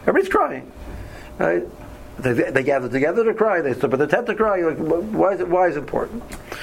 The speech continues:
So again, it's Rashi quotes from Chazal. Here's Rashi, Mishpach Yosef. Al Iske Mishpachas Al Arayas Shenes Alehem. They were, they were, they were be-, bemoaning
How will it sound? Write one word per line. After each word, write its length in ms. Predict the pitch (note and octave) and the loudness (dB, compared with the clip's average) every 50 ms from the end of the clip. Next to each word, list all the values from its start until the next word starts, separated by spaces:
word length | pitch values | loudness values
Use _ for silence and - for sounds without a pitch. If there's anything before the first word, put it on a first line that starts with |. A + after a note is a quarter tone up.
| - - | -6 -2
So 80 | - E3+ | 0 2
again, 220 | E3 G#3+ G3+ E3 | 4 4 2 0
it's 100 | C#3 - | -2 -2
Rashi 320 | C#3+ C#3 D3+ D#3 - - - | 2 2 2 2 0 0 2
quotes 200 | - E3+ D#3+ D#3+ | 2 2 2 2
from 120 | D#3 C#3+ | 0 0
Chazal. 380 | - C#3 A#2 A#2+ A2 - - - - - - - - - - - - | 2 2 2 0 -2 -4 -6 -10 -14 -16 -16 -16 -16 -12 -10 0 4
Here's 180 | - G3 F#3+ - | 4 4 6 4
Rashi, 480 | D#3+ C#3 A#2+ A#2 - - - - - - - - - - - | 2 0 0 0 -2 -4 -4 -4 -4 -4 -8 -12 -14 -8 -2
Mishpach 320 | - D#3 F3+ - - - D3 | 0 2 2 2 2 2 2
Yosef. 520 | F3+ F#3 - - C3 A2+ B2 - - - - - - - - - - - - - - - - - - - - - - - - - - - - - - - - | 2 2 2 2 2 0 0 -2 -6 -12 -18 -18 -20 -20 -18 -18 -18 -18 -18 -20 -20 -20 -20 -18 -18 -18 -18 -20 -20 -20 -20 -18 -12 -10 -8 -8 -8 -4 0
Al 140 | - D3+ E3+ | 0 2 2
Iske 280 | A3 B3+ G#3 - A#3 G#3 | 2 0 2 2 2 2
Mishpachas 680 | F#3 F3 - - - A#3+ A#3+ - F#3+ G3 F3 - - - - - - C#3+ - - | 2 0 0 2 2 2 2 2 0 0 0 -2 -4 -6 -2 0 0 2 2 2
Al 80 | D3+ | 2
Arayas 340 | D#3 D#3+ E3+ G3 G#3+ G3+ F#3+ | 4 4 4 4 4 4 2
Shenes 300 | - - D#3+ D#3+ D#3 - | 2 0 0 2 2 2
Alehem. 720 | - D3 B2 A2 A2 A2 - - - - - - - - - | 2 2 2 2 0 2 4 6 6 6 4 0 -2 2 6
They 120 | D#3 E3+ | 6 6
were, 160 | F#3 F#3 F#3 | 6 4 2
they 200 | D#3+ D3+ D#3 E3+ | 2 2 4 4
were, 140 | F3 F3+ F3+ | 4 2 0
they 220 | - - D#3+ E3 | 0 2 2 4
were 200 | E3+ F3+ F#3 E3+ | 4 4 4 2
be-, 300 | E3+ - B2 C#3 D3 D#3+ | 0 0 0 2 2 2
bemoaning 920 | - - C3 F3 F3 E3 E3 G3 B3 C4+ A#3+ F#3+ F3 F3 F3 F3 F3+ A#3 | 2 2 2 2 4 4 4 4 4 2 2 2 2 4 4 2 0 -2